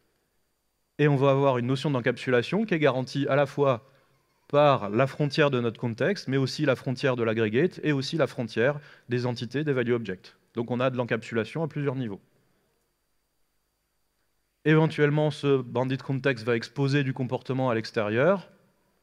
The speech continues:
via un open host published language, en gros une A P I.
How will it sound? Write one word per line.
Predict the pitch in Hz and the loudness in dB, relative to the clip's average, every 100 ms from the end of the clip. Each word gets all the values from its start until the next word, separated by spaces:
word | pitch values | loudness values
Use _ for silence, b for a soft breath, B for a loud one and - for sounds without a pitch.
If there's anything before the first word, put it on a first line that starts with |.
| _ _ _ _ _ _ - | _ _ _ _ _ _ -12
via | 104 123 139 139 127 | -4 2 4 4 2
un | 113 117 | 0 0
open | 135 127 131 | -2 -2 -4
host | 147 143 135 139 110 | -2 -2 -2 -4 -6
published | 104 123 120 - | -6 -8 -8 -8
language, | 107 104 120 196 175 - _ _ _ _ _ _ _ _ _ _ _ _ _ | -8 -2 0 0 -2 -14 _ _ _ _ _ _ _ _ _ _ _ _ _
en | 107 | -6
gros | 120 131 135 117 | 0 0 0 -2
une | 117 | -4
A | |
P | 110 113 | -2 -2
I. | 120 | -2